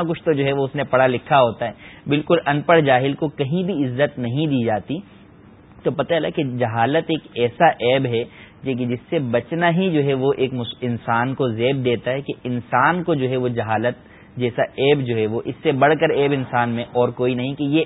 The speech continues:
عیب انسان کو ہر گناہ بلکہ کفر و شرک تک لے جاتا ہے۔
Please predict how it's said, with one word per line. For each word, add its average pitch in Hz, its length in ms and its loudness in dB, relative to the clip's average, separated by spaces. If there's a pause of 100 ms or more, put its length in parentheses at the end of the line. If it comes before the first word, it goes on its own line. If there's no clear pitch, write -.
عیب 160 240 4
انسان 139 460 0
کو 175 160 -4 (360)
ہر 165 220 6
گناہ 143 400 2 (340)
بلکہ 135 340 4
کفر 151 300 -2
و 160 60 2
شرک 143 360 -4
تک 143 140 -6
لے 117 120 -2
جاتا 104 280 -8
ہے۔ - 60 -20